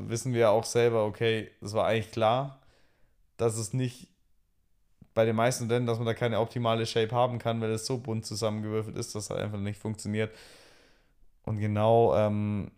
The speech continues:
mit dem Wissen oder mit der Angst, dass wir zu viel durcheinander würfeln könnten, sind wir halt in die Planung vom kommenden Jahr gegangen. Und ich denk mal, dass wir jetzt wirklich genug, äh, Freilauffhasen haben, wo wir uns optimal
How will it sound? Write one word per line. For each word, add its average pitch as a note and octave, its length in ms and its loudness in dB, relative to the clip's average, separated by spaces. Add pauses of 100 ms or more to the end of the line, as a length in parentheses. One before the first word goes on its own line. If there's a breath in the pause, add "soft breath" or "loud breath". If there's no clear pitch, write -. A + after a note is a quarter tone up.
(480)
mit G#2 240 -4
dem A2 200 2
Wissen A#2 420 0
oder G#2 220 0
mit G#2 240 -4
der G#2 260 2
Angst, A#2 480 -2 (260)
dass G#2 220 -2
wir A2+ 160 -4
zu B2+ 160 -6
viel A2+ 180 -4
durcheinander A2+ 500 0
würfeln A#2+ 360 -2
könnten, A#2+ 500 -4
sind A2 200 -6
wir A2 120 0
halt G#2+ 220 -2 (140)
in G#2 140 -4
die G2+ 80 -2
Planung G#2+ 600 0
vom G2 360 -6 (280)
kommenden A#2 460 0
Jahr A2 240 4
gegangen. G#2 500 -2
Und G2 260 -4 (540 soft breath)
ich - 220 -6
denk A2 200 4
mal, G#2+ 120 2
dass G#2 200 2
wir A2 80 0
jetzt G2+ 200 -2
wirklich G#2 320 -2
genug, G#2 440 -2
äh, E2 720 0 (1040)
Freilauffhasen A2 1040 4
haben, A2 260 0
wo G2+ 160 -2
wir G2+ 140 -2
uns G2 200 -4
optimal G2+ 720 0